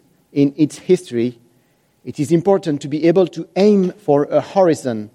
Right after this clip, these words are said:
to know where we are going, where does God want us to go. So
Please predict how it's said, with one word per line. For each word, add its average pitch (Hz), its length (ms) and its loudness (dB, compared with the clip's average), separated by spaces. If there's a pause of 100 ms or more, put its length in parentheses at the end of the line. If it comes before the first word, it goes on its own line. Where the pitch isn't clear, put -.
(360)
to 165 160 2
know 196 320 4
where 160 360 0
we 160 120 4
are 156 120 4
going, 143 520 0 (420)
where 180 280 2
does 165 380 0
God 175 340 2
want 151 540 -2 (160)
us 151 280 0
to - 120 -18
go. 123 340 2 (1500)
So 165 480 2